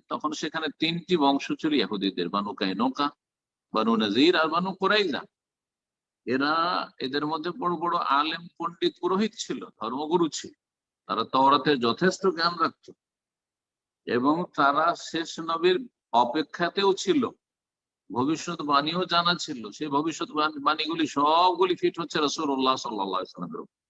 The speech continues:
তারপরও তারা অস্বীকার করেছিল, কিসের জন্য? অহংকার প্রদর্শন করে, অমান্য করেছিল। অন্তরে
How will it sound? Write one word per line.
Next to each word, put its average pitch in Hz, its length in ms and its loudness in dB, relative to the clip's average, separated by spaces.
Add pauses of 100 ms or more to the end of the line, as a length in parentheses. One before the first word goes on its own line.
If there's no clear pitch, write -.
(920)
তারপরও 113 420 2
তারা 110 220 2
অস্বীকার 127 520 0
করেছিল, 131 540 0 (680)
কিসের 135 340 0
জন্য? 117 440 -2 (420)
অহংকার 135 680 0 (140)
প্রদর্শন 117 600 -6
করে, 101 300 0
অমান্য 143 460 2
করেছিল। - 420 -8 (720)
অন্তরে 117 580 0